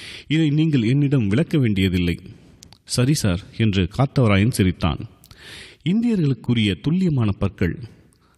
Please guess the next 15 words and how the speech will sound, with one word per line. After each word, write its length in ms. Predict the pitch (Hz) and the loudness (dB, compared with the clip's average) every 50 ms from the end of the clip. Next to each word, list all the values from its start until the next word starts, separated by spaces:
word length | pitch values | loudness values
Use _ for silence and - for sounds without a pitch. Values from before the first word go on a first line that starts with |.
| _ | _
நீங்கள் 300 | - 131 147 160 139 120 | -2 0 0 2 2 0
ரசலிடம் 640 | 98 90 98 120 139 - 185 180 170 160 135 110 - | 0 0 0 0 0 2 2 2 2 2 2 0 0
போய் 260 | - 117 104 98 90 - | 0 0 2 2 0 0
இந்த 200 | - 120 120 110 | -2 0 0 0
போராட்டம் 480 | 104 - 127 156 175 170 147 - 120 107 | 0 2 0 0 2 0 0 0 0 0
பற்றி 220 | - 104 - 104 98 | 0 0 0 -2 -2
சொல்லுங்கள். 420 | - 107 101 101 101 87 85 76 92 - - - - - - - - _ _ | 0 0 2 2 2 0 -2 -2 -4 -8 -12 -18 -20 -20 -20 -20 -20 _ _
அவருக்கு 440 | 113 120 131 135 123 - - 117 - | 0 0 2 2 0 0 -2 -2 0
ஐஸ் 300 | - 135 185 - - 156 | 0 0 0 2 2 0
ஹவுஸில் 280 | 135 - - 107 98 | 0 2 2 2 2
ஒரு 180 | 104 104 101 95 - | 4 4 2 2 2
சிக்கல் 340 | - 139 - - 175 139 | 0 -2 0 0 0 2
நிகழ்வது 540 | 104 107 107 120 117 107 101 85 87 82 90 | 2 2 2 4 4 2 2 2 0 -2 -2
பிடித்திருக்கும். 640 | - - 120 143 - - 123 101 82 - - 80 - - - - - - - - - - - - | -2 0 0 0 0 0 -2 -4 -4 -6 -8 -8 -8 -8 -12 -14 -14 -14 -14 -18 -20 -20 -10 -2
அத்துடன் 500 | - 113 - - 143 139 160 175 143 107 | 0 0 0 2 0 0 2 0 0 -2